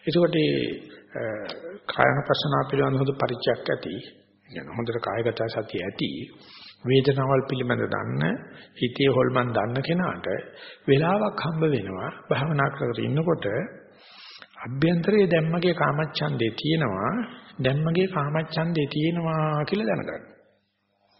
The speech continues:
ඉතින් ඒ කාමච්ඡන්දේ දැන්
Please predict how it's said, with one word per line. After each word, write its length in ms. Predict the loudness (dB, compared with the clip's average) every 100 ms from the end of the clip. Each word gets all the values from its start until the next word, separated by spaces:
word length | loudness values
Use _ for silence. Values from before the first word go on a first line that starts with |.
| _ _ _ _ _ _ _ -20
ඉතින් 260 | -4 2 4
ඒ 100 | 2
කාමච්ඡන්දේ 920 | 2 0 0 -2 -4 -4 -2 0 2
දැන් 200 | 2 0